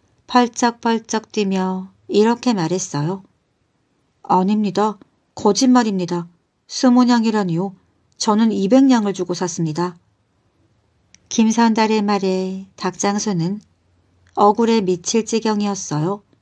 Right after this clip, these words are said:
그런데 임금님이 누구 말을 믿을까요? 닭장수는 처음부터 닭을 봉이라고 속여 팔았고 김선달은 그 말에 속아 산 사람이니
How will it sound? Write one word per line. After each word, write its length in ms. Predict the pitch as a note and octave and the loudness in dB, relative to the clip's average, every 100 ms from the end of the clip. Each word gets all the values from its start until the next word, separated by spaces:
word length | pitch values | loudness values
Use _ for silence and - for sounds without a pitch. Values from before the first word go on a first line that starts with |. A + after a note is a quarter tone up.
| _ _ _ _ _ _ _ _ _ - | _ _ _ _ _ _ _ _ _ -2
그런데 420 | A3+ A3 G#3+ A3 | 2 4 2 0
임금님이 920 | G3 F3 G3+ G#3 G3+ F3+ F3+ F3 F3+ _ _ - | 0 -2 -2 -2 -4 -4 -6 -8 -12 _ _ -6
누구 300 | F#3+ F#3+ A#3 | -4 0 0
말을 300 | A3+ A3+ G#3+ | 2 0 0
믿을까요? 680 | E3+ E3+ F3 D3+ D3 F#3 G#3 _ _ _ _ _ _ _ _ _ _ | -2 -2 -4 -4 -4 -4 -6 _ _ _ _ _ _ _ _ _ _
닭장수는 760 | G#3 G3+ A3 G#3+ A3+ G#3+ G#3+ | -2 0 0 0 0 -2 -2
처음부터 840 | G#3 A3 G#3 G3+ G3 F#3+ F3+ F3+ - _ _ _ _ _ | -2 -2 -2 -4 -8 -4 -2 -4 -8 _ _ _ _ _
닭을 400 | - G3+ A3 G#3+ | 0 2 2 0
봉이라고 680 | G#3 F#3 F#3+ A#3 A3+ A3 | 0 0 0 0 0 -2
속여 320 | A3 A3 G3+ G3+ | -4 -4 -4 -6
팔았고 760 | G3+ G#3 G3+ G3 - D#3 G3 _ _ _ _ _ _ | -4 -4 -4 -6 -8 -6 -6 _ _ _ _ _ _
김선달은 720 | - A3+ A3 A#3 A3 A3 A3 G#3+ | -2 0 4 2 4 2 0 -2
그 100 | G#3 | -2
말에 360 | F#3+ G3+ G#3+ | -2 -2 -2
속아 540 | G#3 G3+ F#3+ F3 F3 F3+ _ _ _ _ | -4 -6 -4 -4 -6 -10 _ _ _ _
산 300 | - A3+ A3 | 0 2 2
사람이니 680 | A3+ A3+ A3+ E3+ D#3+ G#3+ | 0 2 0 -2 -2 -4